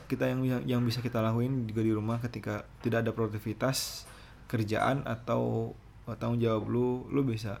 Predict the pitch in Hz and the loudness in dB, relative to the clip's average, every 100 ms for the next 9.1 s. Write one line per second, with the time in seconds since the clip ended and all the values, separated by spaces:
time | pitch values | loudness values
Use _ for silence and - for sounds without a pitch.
0 | - 117 135 117 110 107 107 110 - 117 | -4 0 2 2 2 0 -2 -4 -4 -8
1 | 107 - 117 110 110 110 110 - - - | -8 0 2 4 4 2 -2 -12 -20 -18
2 | - - - - - - 107 104 101 101 | -18 -18 -18 -18 -16 -6 -6 -4 -2 -2
3 | 101 101 101 - - - - - - - | 0 0 -2 -4 -12 -18 -18 -18 -18 -12
4 | 117 110 101 101 104 113 117 117 - 110 | -8 -4 -4 -2 -2 -2 -2 -4 -2 0
5 | - - - - - - - - - 113 | 0 -2 -12 -12 -12 -14 -14 -10 -4 -2
6 | 113 110 104 107 101 - - - - - | 0 -2 -4 -6 -8 -8 -14 -16 -16 -14
7 | - 110 107 123 131 131 107 104 101 - | -8 -6 -2 -2 2 0 0 -2 -8 -6
8 | 110 110 107 104 - 113 110 107 - 101 | -4 -2 -2 -4 -2 0 0 -2 -6 -6
9 | 101 | -6